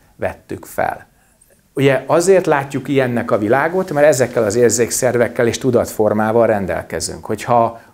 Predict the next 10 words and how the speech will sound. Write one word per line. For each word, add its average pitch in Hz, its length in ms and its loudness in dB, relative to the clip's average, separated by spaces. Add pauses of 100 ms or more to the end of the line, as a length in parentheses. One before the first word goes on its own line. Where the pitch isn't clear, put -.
(140)
a 107 280 0 (1000)
cerebrális 123 1080 0 (180)
fogalomalkotásunk 110 1400 -2 (240)
nem 160 280 0
csak 123 240 -2
dualitásokban 110 1040 0
tudna 113 280 -2
gondolkodni, 113 540 0
hanem 107 220 -4
trialitásokban, 101 1160 -2